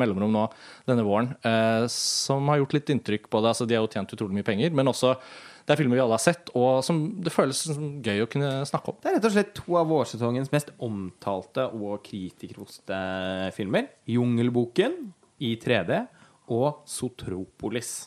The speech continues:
Speaker 1: Og Zootropolis er jo en animasjonsfilm sånn som vi snakker om animasjonsfilmer. Eh, den ser ut som en tegnefilm, og den er en tegnefilm på en måte. Eh, mens Jungelboken er jo da også egentlig en animasjonsfilm, eh, men den følger den linjen som historien om Pi og
Speaker 2: Avatar.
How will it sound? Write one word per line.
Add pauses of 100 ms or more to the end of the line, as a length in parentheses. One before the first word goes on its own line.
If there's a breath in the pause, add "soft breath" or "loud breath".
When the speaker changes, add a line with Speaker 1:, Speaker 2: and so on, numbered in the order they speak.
(460 loud breath)
Speaker 1:
Og
Zootropolis
er
jo
en (160)
animasjonsfilm
sånn
som
vi
snakker
om
animasjonsfilmer.
Eh,
den
ser
ut
som
en
tegnefilm,
og
den
er
en
tegnefilm
på
en
måte.
Eh,
mens
Jungelboken
er
jo
da (300)
også
egentlig
en
animasjonsfilm,
eh,
men
den
følger
den (100)
linjen
som (320 loud breath)
historien
om
Pi
og
Speaker 2:
Avatar.